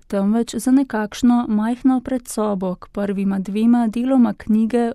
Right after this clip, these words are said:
o liku in sporočilu Jezusa Kristusa.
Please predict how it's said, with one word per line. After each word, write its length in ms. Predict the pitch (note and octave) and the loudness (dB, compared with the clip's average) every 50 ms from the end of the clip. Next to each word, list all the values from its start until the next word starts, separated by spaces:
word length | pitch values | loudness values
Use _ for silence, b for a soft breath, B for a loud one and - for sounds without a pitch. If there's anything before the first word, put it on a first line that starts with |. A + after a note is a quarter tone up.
| - | -4
o 80 | - C4+ | -2 -2
liku 560 | C4 A3+ A3+ A3+ A#3 - - - B3 B3 B3 | 0 0 0 0 -2 -4 -4 -2 -2 -2 0
in 160 | C#4 C4 B3+ C4 | 2 2 2 2
sporočilu 920 | - - - C4+ C4 B3+ A#3+ A3 - - - G#3+ A3 A3 A#3 A#3+ A#3+ A#3+ | 0 -2 -4 -4 -2 -2 -2 -4 -4 -4 -4 -2 -2 0 0 0 0 -2
Jezusa 600 | G#3+ F#3+ G3 G3+ G3+ - A#3+ A#3 - - B3 B3 A#3+ | -2 -4 -4 -4 -4 -4 -6 -6 -6 -6 -6 -6 -6
Kristusa. 720 | - - A3 G#3 G3 - - G#3 G3+ - - G3+ G3 F#3+ F#3+ | -6 -6 -6 -6 -6 -6 -6 -8 -8 -6 -6 -4 -4 -4 -6